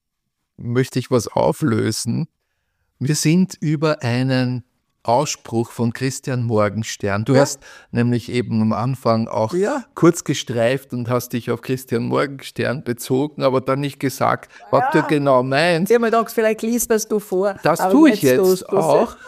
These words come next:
Speaker 1: Und, äh, für unsere Zuhörerinnen möchte ich da eben auch den Aufschluss oder die Auflösung geben. Wir sind von diesem Ausspruch ausgegangen, letztendlich. Das hat uns zum Nachdenken
Speaker 2: Ja.
Speaker 1: gebracht. Und, äh,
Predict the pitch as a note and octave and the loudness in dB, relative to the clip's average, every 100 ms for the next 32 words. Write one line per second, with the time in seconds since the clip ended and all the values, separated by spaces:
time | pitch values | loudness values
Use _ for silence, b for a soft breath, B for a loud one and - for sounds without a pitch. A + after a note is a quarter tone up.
0 | B B D3+ D3+ - _ - C#3+ C3+ - | B B -2 -2 -4 _ -2 2 2 0
1 | D3 D3+ C#3+ C#3 - G#3 G#3+ E3 C#3+ C#3+ | -4 -2 -4 -4 -4 0 2 2 2 0
2 | C#3+ C#3+ D3 C#3 D3+ - C3 - C#3 D#3 | -2 -4 -2 -2 -2 -4 -10 -2 0 0
3 | - D3+ D3+ D3 C3+ C3+ - B2 B2 D3 | -2 -6 -6 -2 0 -2 -2 -4 0 0
4 | F#3+ - C3+ C3 - C#3 C3 B2 B2+ B2 | 0 -2 -2 -2 -4 0 2 2 2 2
5 | F#3 - C#3+ C3+ - B2+ B2+ B2+ C#3 D3+ | 2 2 2 2 0 -4 -2 -2 -2 -2
6 | D#3+ _ _ _ _ _ A#2+ C#3+ E3+ D#3+ | -8 _ _ _ _ _ 0 4 4 2
7 | D3+ - C#3 B2+ C3+ C3 C3+ C3 A#2 A2+ | -2 0 -2 0 0 -2 -4 -2 0 0
8 | - - A#2+ - A2+ A2 - B2+ A2 G2 | -2 -6 -6 -2 0 0 -2 -6 -4 -6
9 | E2 G2+ F2+ F2+ _ _ _ G#2+ A2+ - | -6 -8 -10 -14 _ _ _ -2 -2 -4
10 | - A#2 A2+ A2+ G#2+ G#2 - C3 C#3 A#2+ | -8 -2 -2 -2 -6 -6 -4 -2 0 -2
11 | - C#3+ C#3 - B2+ A#2+ D3+ - C3 A#2+ | -2 -4 -4 -4 0 0 0 -2 -4 -2
12 | D#3+ E3+ F#3+ - A2+ C3 - - B B | -2 0 0 0 -2 -2 -4 -20 B B
13 | B B C#3+ C#3+ C#3 - | B B 2 2 0 -6